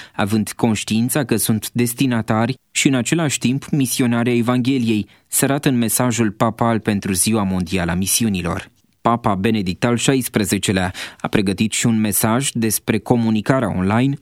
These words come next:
sfătuindu-i pe utilizatorii catolici să fie respectoși și să nu se concentreze prea mult pe popularitatea lor online.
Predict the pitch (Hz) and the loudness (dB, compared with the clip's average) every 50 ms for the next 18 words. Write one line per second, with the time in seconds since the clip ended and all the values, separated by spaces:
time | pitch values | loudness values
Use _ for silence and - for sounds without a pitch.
0 | _ _ _ - - - 170 147 - 165 185 208 220 226 196 - - 147 139 131 | _ _ _ -4 2 2 2 2 2 0 0 2 2 0 0 0 0 2 2 2
1 | 117 131 120 117 110 117 113 104 - 156 165 170 143 120 - 110 104 - 135 147 | 2 2 0 2 2 0 0 0 2 0 0 0 0 -2 -2 -2 0 0 0 0
2 | 156 165 143 - - - 135 113 - - 139 131 117 113 104 - - - 92 - | 2 0 0 0 0 0 0 0 0 0 0 0 2 0 0 -2 -2 -4 -4 -2
3 | - 143 135 131 123 - - - - - - - - - 160 135 - 143 127 131 | 0 0 2 2 0 -2 -6 -10 -16 -18 -8 -4 0 0 0 2 2 2 2 2
4 | 165 196 - - 165 135 - - 156 139 120 - 131 117 107 - 135 160 160 135 | 2 2 2 2 0 0 2 2 2 2 2 2 0 0 2 2 0 0 0 2
5 | - 127 113 - - 147 151 160 147 131 117 123 - - - - 139 123 120 - | 0 0 -2 0 0 0 0 2 0 0 0 0 -2 -6 -2 -2 -2 -2 2 0
6 | 151 131 - 143 127 120 113 110 110 104 - 131 123 120 131 120 107 104 107 98 | -2 2 2 2 2 2 2 0 0 0 0 -2 -2 0 0 0 2 2 2 0
7 | 98 - - - 127 127 135 131 110 85 - 123 | 0 -2 -2 0 0 2 2 0 0 -2 -4 -8